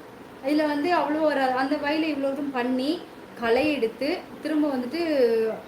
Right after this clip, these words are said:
அஹ், உரம் போடணும். உரம் போட்டு திரும்பி களை எடுக்கணும். ரெண்டு தடவை களை எடுக்கணும். அதுக்கப்புறம் எடுத்துட்டு, அதுக்கப்புறம் அறுக்கணும்.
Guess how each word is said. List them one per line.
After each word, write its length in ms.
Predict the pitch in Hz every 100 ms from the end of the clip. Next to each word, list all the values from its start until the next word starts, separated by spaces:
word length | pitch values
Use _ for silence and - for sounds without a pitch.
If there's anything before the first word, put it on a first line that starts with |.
| - - 240
அஹ், 140 | 233
உரம் 280 | 240 277 269
போடணும். 320 | 226 202 190 -
உரம் 280 | 233 254 269
போட்டு 240 | 247 240 277
திரும்பி 300 | 311 294 311
களை 260 | 254 233 240
எடுக்கணும். 340 | 226 202 196
ரெண்டு 220 | 214 262
தடவை 240 | 294 285 269
களை 220 | 226 214
எடுக்கணும். 320 | 190 190 190 - - -
அதுக்கப்புறம் 520 | 269 294 285 302 294
எடுத்துட்டு, 420 | 247 240 240 277
அதுக்கப்புறம் 500 | 330 262 269 262 320
அறுக்கணும். 520 | 247 240 285 285 240